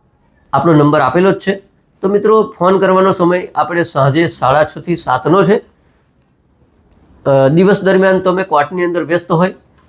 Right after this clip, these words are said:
એટલે લોકોના પ્રશ્નોના જવાબ જો શક્ય હોય તો આપી પણ દઈએ, ના હોય તો પણ સાંજે સાડા છ થી સાતનો સમય છે આપણો. ફોન નંબર આપના ડિસ્પ્લે ઉપર, અ, થંબનેલની અંદર છે.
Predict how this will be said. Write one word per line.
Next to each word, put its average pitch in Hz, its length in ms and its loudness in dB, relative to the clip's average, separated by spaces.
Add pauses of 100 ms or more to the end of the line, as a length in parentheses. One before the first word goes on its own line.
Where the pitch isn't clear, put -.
(180)
એટલે 160 420 2 (400)
લોકોના 165 340 2
પ્રશ્નોના 160 420 0
જવાબ 135 380 0
જો 156 260 0 (140)
શક્ય 196 240 -4
હોય 147 120 0
તો 147 80 -4
આપી 180 340 -2
પણ 165 180 0
દઈએ, 170 300 2 (100)
ના 135 180 -2
હોય 156 140 0
તો 160 80 -8
પણ 165 220 0 (320)
સાંજે 151 400 0
સાડા 131 280 0
છ 139 200 -4
થી 160 80 -2
સાતનો 123 340 -4
સમય 131 260 -6
છે 131 140 -4
આપણો. 185 260 2 (960)
ફોન 147 120 2
નંબર 151 260 4
આપના 143 340 0 (400)
ડિસ્પ્લે 139 300 -2
ઉપર, 160 380 0 (140)
અ, 123 80 -2
થંબનેલની 135 520 0
અંદર 151 240 0 (500)
છે. 196 140 2